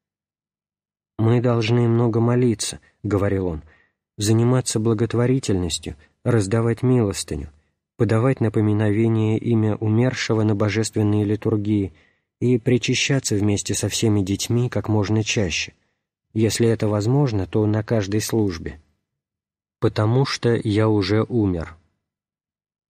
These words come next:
Один очень образованный человек, духовное чадо отца Порфирия, жил в Афинах. На протяжении многих лет он часто ездил к старцу за советом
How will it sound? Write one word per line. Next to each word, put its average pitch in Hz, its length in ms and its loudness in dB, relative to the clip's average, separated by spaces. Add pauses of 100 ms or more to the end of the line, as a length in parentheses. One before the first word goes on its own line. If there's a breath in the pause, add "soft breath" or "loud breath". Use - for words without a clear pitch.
(320)
Один 110 320 2
очень 104 280 0
образованный 98 680 0
человек, 117 540 -2 (240 loud breath)
духовное 107 580 2
чадо 101 320 0
отца 98 260 -2
Порфирия, 98 640 -4 (240 loud breath)
жил 123 300 2
в 120 60 0
Афинах. 95 500 -4 (680)
На 113 120 2
протяжении 107 640 2
многих 104 420 -2
лет 147 200 0
он 123 180 2
часто 127 380 -2
ездил 107 420 0
к - 80 -10
старцу 117 560 -2
за 98 160 0
советом 117 500 0